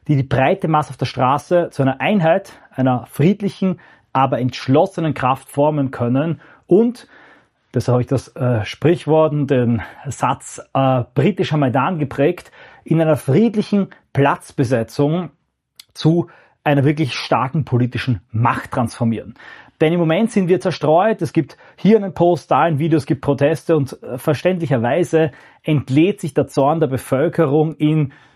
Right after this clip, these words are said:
oft chaotischen, unorganisierten Äußerungen von Unmut.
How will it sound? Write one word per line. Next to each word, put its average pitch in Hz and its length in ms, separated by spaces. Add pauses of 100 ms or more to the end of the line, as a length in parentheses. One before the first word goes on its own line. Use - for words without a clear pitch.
(160)
oft - 200
chaotischen, 156 680
unorganisierten 156 920
Äußerungen 131 480
von 123 160
Unmut. 127 560